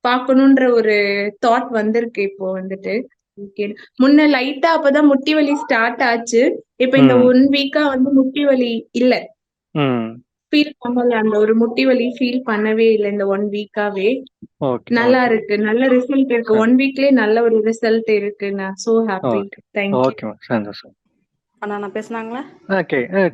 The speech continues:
Speaker 2: கேக்கு, கேக்கு. சொல்லுங்க.
Speaker 3: வணக்கம். வணக்கம்ண்ணா.
Speaker 2: ஆ.
Speaker 3: அனைவருக்கும் வணக்கம்.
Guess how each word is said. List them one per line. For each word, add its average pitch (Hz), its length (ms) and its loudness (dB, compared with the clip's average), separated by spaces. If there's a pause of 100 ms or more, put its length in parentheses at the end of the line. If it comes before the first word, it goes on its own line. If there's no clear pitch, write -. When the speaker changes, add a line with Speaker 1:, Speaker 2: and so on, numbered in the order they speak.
Speaker 2:
கேக்கு, 143 300 -4
கேக்கு. 117 200 -12
சொல்லுங்க. 110 420 -4 (1040)
Speaker 3:
வணக்கம். 202 420 -6 (200)
வணக்கம்ண்ணா. 190 420 -6 (280)
Speaker 2:
ஆ. 160 60 2
Speaker 3:
அனைவருக்கும் 190 500 -4
வணக்கம். 147 300 -12